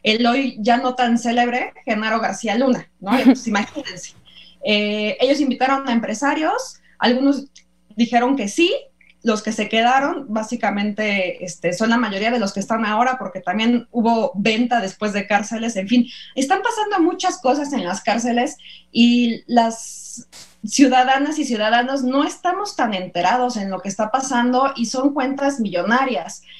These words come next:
Speaker 1: Sencillamente, en dos mil diecinueve, a las cárceles privadas, al gobierno de México les pagó diecisiete, diecisiete mil quinientos cincuenta y ocho millones de pesos. ¿Sabes qué hubiera podido hacer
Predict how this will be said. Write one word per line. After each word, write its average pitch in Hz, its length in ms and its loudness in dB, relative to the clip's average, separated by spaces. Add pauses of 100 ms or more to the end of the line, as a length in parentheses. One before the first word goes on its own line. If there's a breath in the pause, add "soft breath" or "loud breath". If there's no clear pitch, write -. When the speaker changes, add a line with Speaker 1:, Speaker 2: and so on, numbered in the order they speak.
(140 loud breath)
Speaker 1:
Sencillamente, 330 920 2
en 320 80 4
dos 262 160 2
mil 277 160 2
diecinueve, 254 640 2
a 226 80 -4
las 214 220 -2
cárceles 285 460 0
privadas, 214 520 2
al 233 140 -2
gobierno 247 420 2
de 247 100 2
México 226 500 -2
les 202 180 -2
pagó 226 640 0
diecisiete, 208 560 -4
diecisiete 233 540 2
mil 285 100 6
quinientos 294 400 2
cincuenta 208 440 0
y 214 40 2
ocho 226 240 -4
millones 214 360 0
de 180 100 -2
pesos. 180 340 -6 (240 loud breath)
¿Sabes - 320 4
qué 330 120 -6
hubiera 302 340 0
podido 240 280 2
hacer 240 360 0